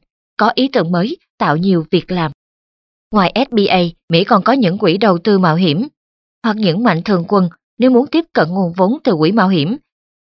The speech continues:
thì nên chọn những quỹ có lĩnh vực đầu tư quen thuộc với lĩnh vực mà doanh nghiệp đang hoạt động hoặc hướng tới,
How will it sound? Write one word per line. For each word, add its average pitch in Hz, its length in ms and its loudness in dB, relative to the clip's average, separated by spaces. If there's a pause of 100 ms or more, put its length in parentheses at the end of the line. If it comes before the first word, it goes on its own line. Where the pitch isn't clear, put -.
(160)
thì 220 180 4
nên 214 180 2
chọn 165 280 0
những 185 140 -2
quỹ 170 200 2
có 254 160 0
lĩnh 190 260 0
vực 202 180 -2
đầu 190 200 0
tư 202 200 0
quen 202 200 -2
thuộc 185 240 0 (220)
với 262 120 2
lĩnh 226 240 0
vực 202 220 -2
mà 180 220 2
doanh 214 160 0
nghiệp 190 200 2
đang 214 160 0
hoạt 196 200 -4
động 180 260 0
hoặc 170 220 -6
hướng 226 160 -2
tới, 214 280 0